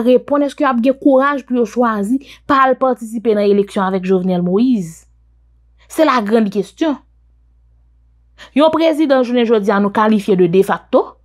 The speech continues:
ki ap aji an vyolasyon de lalwa, ki kredibilite nou ba li pou fè eleksyon.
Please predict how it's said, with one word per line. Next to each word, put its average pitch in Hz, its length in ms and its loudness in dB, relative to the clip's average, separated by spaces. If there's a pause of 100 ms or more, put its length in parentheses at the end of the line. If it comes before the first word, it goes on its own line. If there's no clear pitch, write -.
(340)
ki 311 120 4
ap 285 200 2
aji 233 400 -2
an 214 160 -2
vyolasyon 208 600 0
de 175 100 -2
lalwa, 165 320 -4 (500)
ki 381 160 2
kredibilite 277 880 2
nou 226 120 2
ba 202 160 2
li 240 120 2
pou 240 160 -4
fè 247 220 2
eleksyon. 214 480 -2